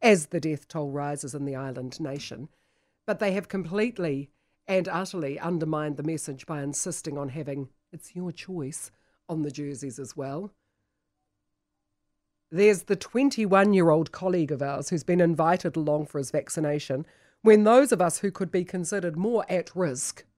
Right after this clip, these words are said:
have not, including my own good self.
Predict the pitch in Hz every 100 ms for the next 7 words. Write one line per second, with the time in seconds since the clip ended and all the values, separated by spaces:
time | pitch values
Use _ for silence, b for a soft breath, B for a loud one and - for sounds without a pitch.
0 | _ _ _ _ _ _ _ _ _ 208
1 | 190 165 175 127 185 - - 185 170 196
2 | 175 160 151 160 170 156 147 139 - 135
3 | 165